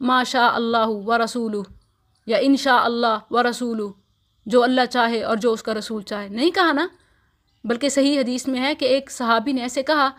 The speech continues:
कि माशा अल्लाह व शिअता, जो अल्लाह चाहे और जो आप चाहें। नबी सल्लल्लाहु अलैहि वसल्लम ने फ़ौरन टोक दिया कि ये क्या कह रहे हो, क्या तूने मुझे अल्लाह का शरीक बना दिया? कुल माशा अल्लाह वहदा, सिर्फ ये कहो कि जो अकेला अल्लाह चाहे।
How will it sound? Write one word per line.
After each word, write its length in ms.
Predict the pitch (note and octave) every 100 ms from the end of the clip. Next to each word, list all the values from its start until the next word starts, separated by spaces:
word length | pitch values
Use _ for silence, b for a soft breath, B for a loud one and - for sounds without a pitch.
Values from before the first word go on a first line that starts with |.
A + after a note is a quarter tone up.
| b b b
कि 100 | B3
माशा 400 | A#3+ C4 B3+ C4+
अल्लाह 600 | A#3 A#3+ A#3+ B3 A3+ -
व 60 | A#3
शिअता, 460 | - D4 - G#3+ G#3 _ _ A3
जो 120 | C4+
अल्लाह 260 | C4+ C4
चाहे 300 | B3+ B3+ A#3+
और 120 | A3+ A3+
जो 140 | B3
आप 240 | A3+ A3+
चाहें। 300 | - A3 A3 - _ _ -
नबी 160 | A#3 C#4
सल्लल्लाहु 500 | C#4+ C4+ C4 C4 C4
अलैहि 100 | B3+
वसल्लम 220 | C4+ C4+
ने 80 | F4+
फ़ौरन 240 | E4 F#4+
टोक 300 | - G#4 D4+
दिया 280 | B3 E3 E3 _ _ -
कि 60 |
ये 140 | F#4 A#4
क्या 160 | A#4
कह 180 | - A3+
रहे 120 | F#3+
हो, 160 | E3+ - _ _ _ _ _ _ _
क्या 120 | - D4+
तूने 220 | D4+ D#4
मुझे 220 | D4 C#4
अल्लाह 200 | C4 C#4+
का 120 | C#4+
शरीक 360 | B3+ B3+ E4 E4+
बना 200 | G#4+ F#4
दिया? 260 | D4 D#4 D4 _ _ _ F#4+
कुल 340 | A4+ C4 F3+ A3
माशा 520 | B3+ C#4 C4 C4 B3
अल्लाह 680 | - A3+ G#3+ G#3+ B3 C#4 C#4
वहदा, 720 | G#3 G#3 F3 F3 B3 A#3+ - _ _ _ _ -
सिर्फ 380 | G3 - A4+ -
ये 180 | D4+ C#4+
कहो 300 | C4 A#3 C#4
कि 140 | C#4
जो 140 | A3 C#4
अकेला 440 | C#4 - C4 C4+
अल्लाह 340 | C4 A3 A3 G3+
चाहे। 540 | G3 E3+ G#3 A3